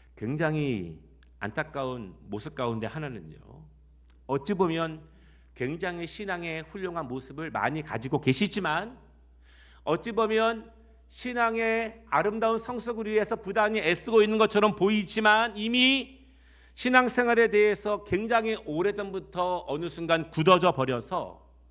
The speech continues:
그 틀을 벗어나지 못하고 있는 분들, 무엇이든지 내가 정한 신앙의 범위를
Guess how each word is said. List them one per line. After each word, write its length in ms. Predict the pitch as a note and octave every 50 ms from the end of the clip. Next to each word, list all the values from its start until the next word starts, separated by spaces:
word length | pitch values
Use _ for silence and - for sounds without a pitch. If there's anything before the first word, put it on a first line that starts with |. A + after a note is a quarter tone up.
| _ _ _ _ _ _ _ _ _ _ _ _
그 180 | - G3+ G3+ G3+
틀을 540 | - G3+ F#3 F#3+ F3+ D3+ A#2 G2+ F2 - - - - - _ _ _ _ _
벗어나지 560 | - C3 C#3 C3+ F#3 F3 F3 E3 D3+ D3 D#3 B2
못하고 500 | A2 B2 - - C#3+ C3+ B2 C3 B2+ A#2+
있는 320 | G#2+ G#2+ A#2 C3 C3+ C3+
분들, 640 | B2 A2+ A2 G#2+ A2+ A#2 A#2+ B2 B2+ B2 - A#2+ A#2+ - - - - - - - - - _ _ - - _ _ _ _ _ _ _ - _ _ _ _ _ _ _ - - - - - - - - - - - - -
무엇이든지 760 | D3 F#3 B3 C4+ C#4 C4+ C4 C4+ C4 B3+ A#3+ G3+ B3+ A#3+ D#3
내가 300 | D#3 F#3+ A#3 A#3+ C#4 C#4+
정한 300 | - A#3 A#3+ A#3 A#3+ A3
신앙의 420 | - - B3 B3 A#3+ A#3 A3+ A#3 -
범위를 800 | - F3+ F#3+ G3 G3 G3 G#3 G#3+ A3 A#3 A#3+ A3 - - -